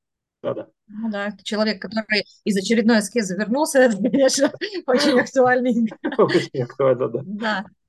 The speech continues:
Speaker 2: Но это, кстати, отдельная тема, надо будет нам с тобой как-то тоже об этом поговорить. Но, м, кстати, вот ты знаешь, ты щас говорил, и, э, я вот что вспомнила еще про вот эти депрессивные состояния. Наши с тобой любимые трансформационные игры, э, и вот
Speaker 1: Ага.
Speaker 2: одна из них трансформация игра,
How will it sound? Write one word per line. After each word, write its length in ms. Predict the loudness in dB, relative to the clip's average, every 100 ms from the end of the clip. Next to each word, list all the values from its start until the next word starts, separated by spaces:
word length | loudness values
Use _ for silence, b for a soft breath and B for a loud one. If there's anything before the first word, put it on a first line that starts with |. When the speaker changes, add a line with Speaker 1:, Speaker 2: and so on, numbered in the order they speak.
| _ -4
Speaker 2:
Но 60 |
это, 300 | -2 -4 -6
кстати, 320 | -6 -2 -4 -4 -8
отдельная 440 | -6 -4 -4 -6
тема, 200 | -6 -6
надо 180 | -4 -6
будет 140 | -8
нам 120 | -8
с 80 | -6
тобой 160 | -8 -8
как-то 240 | -8 -8
тоже 240 | -8 -4 -4
об 80 |
этом 200 | -6 -10
поговорить. 480 | -14 -12 -6 -6 -6 B B B
Но, 320 | 0 4 4 4
м, 340 | 4 4 0
кстати, 300 | -6 -2 0
вот 100 | -2
ты 120 | -4 -4
знаешь, 220 | -6 -6
ты 100 | -6
щас 180 | -4 -2
говорил, 380 | 0 0 0 -4
и, 180 | -4 -4
э, 80 | -4 -6 -8 -6 -6 -8 -6
я 200 | 0 0
вот 120 | 0
что 140 | -4
вспомнила 420 | -6 -2 0 0
еще 300 | -4 -10 -10
про 340 | -8 -6 -6 -6
вот 160 | -12 -18
эти 220 | -20 -20
депрессивные 580 | -16 -14 -10 -10 -12 -16
состояния. 600 | -14 -10 -8 -10 -14 -20 _ B B B
Наши 240 | -2 -2 -2
с 40 |
тобой 200 | -4 -2
любимые 440 | 0 0 2 0 -2
трансформационные 1040 | -6 -8 -10 -12 -12 -6 -4 -2 -4 -4
игры, 240 | -4 -6 -10 b b b _
э, 220 | -4 -2 0
и 60 |
вот 160 | -2 -2
Speaker 1:
Ага. 20 |
Speaker 2:
одна 220 | -2 -2 -2
из 80 |
них 120 | -4 -8
трансформация 760 | -12 -16 -8 -4 -2 -2 -4
игра, 280 | -2 -4 -6